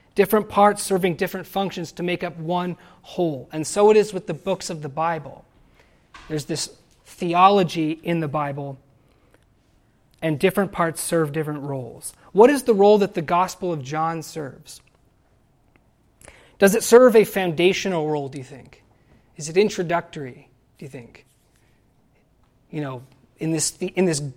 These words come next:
Gothic cathedral of theology, is the Gospel of John on the bottom, would you say? Or do you think that there needs to be other things on the bottom in order for us to understand the Gospel of John, right?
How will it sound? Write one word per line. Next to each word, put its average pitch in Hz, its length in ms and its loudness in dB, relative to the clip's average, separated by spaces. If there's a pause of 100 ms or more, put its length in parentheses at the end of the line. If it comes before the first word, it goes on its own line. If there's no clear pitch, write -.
(140)
Gothic 202 520 2
cathedral 185 600 2
of 147 100 -2
theology, 165 760 -4 (160)
is 165 100 -8
the 175 60 0
Gospel 202 360 8
of 170 80 2
John 185 240 2
on 175 80 -2
the 147 80 -6
bottom, 151 520 -4 (760)
would 147 100 -14
you 139 60 -10
say? - 300 -14 (240)
Or 196 80 10
do 202 60 8
you 185 40 4
think 226 220 6
that 202 260 4 (180)
there 196 140 8
needs 220 180 6
to 202 60 -2
be 196 160 0
other 208 240 8
things 208 380 0
on 180 100 2
the 160 80 0
bottom 156 560 0 (380)
in 180 120 2
order 190 220 6
for 190 160 4
us 175 120 2
to - 120 -12
understand 180 560 -2
the 156 60 -8
Gospel 151 380 -10
of 135 100 -12
John, 147 360 -8
right? 151 360 -12